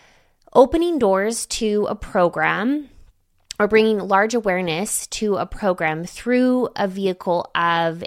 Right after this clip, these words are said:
a launch event, whether that's masterclass, challenge, workshop. There's all sorts of different launch events, which we'll talk about here in a minute.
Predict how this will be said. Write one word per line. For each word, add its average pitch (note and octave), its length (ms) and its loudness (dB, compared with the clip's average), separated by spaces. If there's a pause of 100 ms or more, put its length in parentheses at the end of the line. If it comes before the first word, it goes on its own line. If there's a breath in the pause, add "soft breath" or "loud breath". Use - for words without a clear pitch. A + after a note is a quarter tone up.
a E3 380 -4
launch E3+ 380 -6
event, - 420 -10
whether E3+ 280 -2
that's - 280 -6
masterclass, G#3+ 1000 0 (540 loud breath)
challenge, A3+ 560 4
workshop. G3 340 -4
There's F#3 160 -2
all C4 180 0
sorts G#3+ 320 -6
of F3 100 -6
different D#3+ 580 -8
launch E3+ 300 -4
events, F3+ 300 -4
which - 120 -14
we'll E3+ 100 -12
talk - 220 -14
about D#3+ 260 -6
here D#3+ 220 -10
in D#3 80 -6
a D3+ 60 -8
minute. F#3+ 440 -2